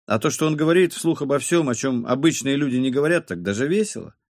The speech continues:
Я терпеть не могу светских разговоров о погоде. Хороший, хороший мужик, Рафаэль". "Да", —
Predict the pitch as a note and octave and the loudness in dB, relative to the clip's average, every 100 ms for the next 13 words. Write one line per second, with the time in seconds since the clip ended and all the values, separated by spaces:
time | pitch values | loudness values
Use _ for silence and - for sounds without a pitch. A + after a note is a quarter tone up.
0 | _ - G3 G#3+ A3+ A3+ G#3+ C#3 B2 G#2 | _ 0 0 2 0 0 -2 0 -2 -2
1 | F2 B2 A#2+ - G2+ A2 G#2+ C3+ E3+ F#3+ | -2 0 0 -2 -4 -2 2 4 4 4
2 | C#3 A2+ B2 C#3 C3 G#2+ D2+ B1 - _ | 2 -2 0 0 0 -2 -4 -8 -20 _
3 | _ - F3+ A3+ F#3+ A2 C#2+ - C#3+ E3+ | _ 0 2 2 2 0 -4 -2 2 4
4 | D3+ - D2+ D2+ F2+ C#3+ C#3+ E2 - D2 | 4 0 -8 -8 -6 -6 -6 -12 -10 -14
5 | C#2 - _ _ _ _ _ _ _ - | -14 -18 _ _ _ _ _ _ _ -10
6 | E2+ E3+ F#3+ C#3+ D#2 | 2 6 6 4 0